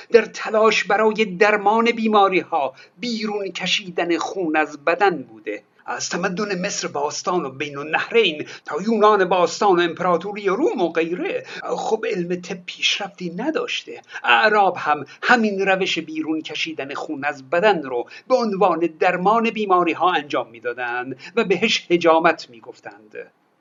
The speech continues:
اه، یه فصل داریم، یه حجامت.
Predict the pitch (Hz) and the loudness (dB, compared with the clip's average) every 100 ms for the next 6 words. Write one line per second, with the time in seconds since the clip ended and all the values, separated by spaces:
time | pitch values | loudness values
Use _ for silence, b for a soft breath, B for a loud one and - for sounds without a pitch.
0 | - 185 226 240 254 277 285 - 196 240 | -4 0 0 0 0 0 -2 -6 2 4
1 | 262 - 185 185 170 156 143 139 156 165 | 4 -2 -14 0 2 2 -2 -10 -10 -8
2 | 170 208 180 156 139 135 120 110 - 139 | 2 2 2 -4 0 0 0 -4 -8 -14